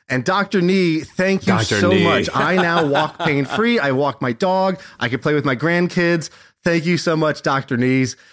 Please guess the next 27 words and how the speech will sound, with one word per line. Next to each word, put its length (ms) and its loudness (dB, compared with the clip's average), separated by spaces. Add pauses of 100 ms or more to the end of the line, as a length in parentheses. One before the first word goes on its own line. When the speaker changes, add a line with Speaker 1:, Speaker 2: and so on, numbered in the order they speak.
(200)
Speaker 1:
And 420 0 (100)
we 120 -2
need 200 0
Doctor 340 -2
Nees 420 -4
as 300 -4
the 80 -4
brand. 460 0
And 80 -4
we 80 0
need 160 0
the 100 -4
testimonial 760 -2
not 320 -4
being 360 0 (880)
ripped, 420 -2
shirtless 440 -2
guy 300 0
stretching 380 -4
his 180 -4
hips. 500 -2 (340)
It 120 0
needs 240 0
to 100 -2
be, 460 -2 (260)
you 160 0
know, 420 0